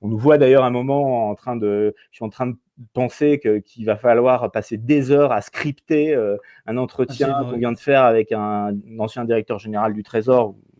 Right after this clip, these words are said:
Speaker 1: je ne sais plus qui. Donc, euh, donc voilà, cette idée vraiment de, d'emboîter le, la fabrication de, de, de notre travail, euh, au récit, c'était vraiment quelque chose qui était, euh, d-, dès le début,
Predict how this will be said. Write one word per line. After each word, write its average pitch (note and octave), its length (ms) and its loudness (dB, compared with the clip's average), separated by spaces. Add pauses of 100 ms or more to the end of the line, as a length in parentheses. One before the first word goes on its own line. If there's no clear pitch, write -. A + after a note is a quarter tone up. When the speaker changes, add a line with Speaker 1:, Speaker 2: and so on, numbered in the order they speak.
Speaker 1:
je - 40 -20
ne - 60 -20
sais - 100 -12
plus - 160 -10
qui. G#3 160 -4 (600)
Donc, C#3+ 340 4
euh, B2+ 380 8
donc D#3 140 6
voilà, F3+ 180 6
cette E3+ 180 0
idée A3 220 4
vraiment G3+ 400 4
de, D#3+ 320 4
d'emboîter G3 840 2
le, C3 280 4 (240)
la A#2+ 140 2
fabrication G3 880 0
de, C3 240 2
de, B2 180 0
de A#2+ 220 -2
notre C3+ 180 -4
travail, E3+ 600 2 (400)
euh, A#2+ 300 4
au B2+ 100 4
récit, D#3 400 0
c'était D#3+ 140 -2
vraiment E3 240 0
quelque D#3+ 180 -6
chose G3+ 180 -2
qui C#3+ 140 -6
était, D3+ 260 0
euh, A#2+ 280 2 (340)
d-, A#2 260 -20
dès D#3+ 160 2
le E3 80 -2
début, E3 460 0